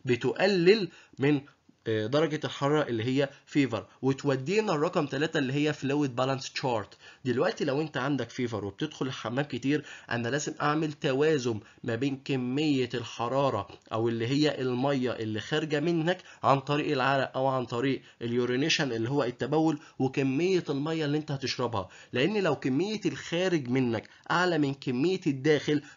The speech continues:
ممكن تخش مني بعد كده في دهيدريشن، في جفاف، ودي حالة مرضية اخرى،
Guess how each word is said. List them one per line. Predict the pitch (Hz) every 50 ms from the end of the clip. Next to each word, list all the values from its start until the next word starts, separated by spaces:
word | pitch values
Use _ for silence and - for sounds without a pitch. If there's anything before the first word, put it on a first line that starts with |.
| _ -
ممكن | 127 131 131 - 139 135
تخش | - 117 - 131 127 - -
مني | 117 117 123 127 131 131 123
بعد | 107 101 98 101
كده | - - 117 131 123
في | 120 117
دهيدريشن، | 120 107 107 104 101 113 120 151 208 - - 139 110 - - - -
في | - 127 123
جفاف، | 123 117 - - 180 196 180 - - 104
ودي | 110 117 123
حالة | - - 185 208 226 226 190
مرضية | 175 151 143 143 151 180 175 147 - 165
اخرى، | - - 123 107 -